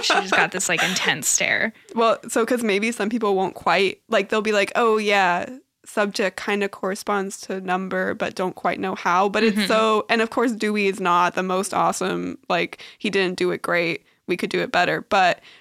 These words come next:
Speaker 2: um, so, like, nine seven eight, oh my God, I actually don't know what, but nine seven eight is, like, some
Speaker 1: <laughs>
Speaker 2: aspect of history, 'cause nine hundreds are, like, the history section,
Speaker 1: Mm-hmm.
Speaker 2: and then nine seven eight is probably, like, Midwest. Oh God,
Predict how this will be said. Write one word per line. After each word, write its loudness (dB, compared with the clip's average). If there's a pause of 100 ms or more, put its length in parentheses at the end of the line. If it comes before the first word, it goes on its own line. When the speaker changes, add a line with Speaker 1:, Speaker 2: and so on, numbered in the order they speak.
(260)
Speaker 2:
um, 0
so, 2 (100)
like, 0
nine 2
seven -2
eight, 0 (500)
oh -2
my 0
God, -4
I -4
actually -6
don't -8
know -6
what, -6 (220)
but 0
nine 4
seven 2
eight 2
is, -2
like, 0
some 4
Speaker 1:
<laughs> -12
Speaker 2:
aspect 0
of -6
history, -2
'cause -4
nine -2
hundreds -4
are, -2
like, -4
the -12
history -8
section, -4
Speaker 1:
Mm-hmm. 4
Speaker 2:
and -2
then -2
nine -4
seven -4
eight -4
is -6
probably, 0
like, -4 (720)
Midwest. 0 (180)
Oh 0
God, 0